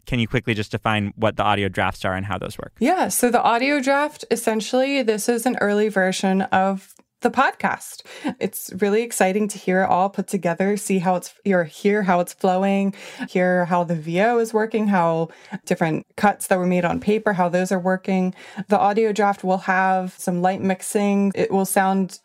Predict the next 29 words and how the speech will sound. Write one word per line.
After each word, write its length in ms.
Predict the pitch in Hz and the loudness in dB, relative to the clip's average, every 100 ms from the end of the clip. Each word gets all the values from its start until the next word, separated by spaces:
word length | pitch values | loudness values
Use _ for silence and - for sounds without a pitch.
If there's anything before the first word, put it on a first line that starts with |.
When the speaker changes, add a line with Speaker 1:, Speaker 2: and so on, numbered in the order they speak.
| 226 | 0
Speaker 2:
more 260 | 262 277 | 2 2
or 60 | 196 | 2
less 340 | 165 185 196 | 2 0 -2
like 160 | 175 170 | -4 0
what 240 | 180 170 | -2 -2
the 80 | 170 | -6
final 360 | - 165 170 160 | -2 0 0 -2
version 420 | 160 160 175 202 | -2 -4 -2 -2
would 160 | 214 | -2
sound. 340 | - 240 254 - - - - 196 _ - | 0 0 0 -4 -16 -20 -20 -20 _ -2
There 100 | 208 | 2
might 200 | 208 202 | 2 2
be 80 | 190 | -2
some 320 | - 285 277 | 2 2 4
rough 200 | 262 254 | 2 2
edges, 500 | 247 240 247 226 - | -2 0 0 0 0
but 180 | 180 175 | 0 2
that's 260 | 202 196 | 2 2
something 440 | - 226 196 214 202 | -2 -2 0 0 2
that 280 | 190 185 - | 2 2 -2
while 260 | 175 180 | -2 0
you're 140 | 180 180 | 0 0
listening 420 | 208 220 202 202 | -2 0 0 0
to 140 | - | 0
an 120 | 190 180 | 0 2
audio 360 | 175 180 175 | 2 2 0
draft, 360 | 165 170 165 - | 2 0 0 -4
you 160 | - 185 | -2 0
can 500 | 196 180 180 175 | 2 2 2 2